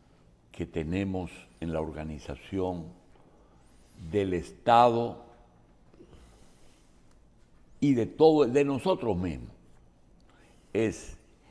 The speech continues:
la falta de previsión.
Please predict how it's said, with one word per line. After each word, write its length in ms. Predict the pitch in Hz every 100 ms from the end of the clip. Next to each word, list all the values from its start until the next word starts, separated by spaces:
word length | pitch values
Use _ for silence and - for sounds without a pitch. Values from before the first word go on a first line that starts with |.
| - - _
la 240 | - 92 87
falta 800 | - - 110 127 120 - 98
de 160 | 80 92
previsión. 840 | - 82 80 78 - - 53 -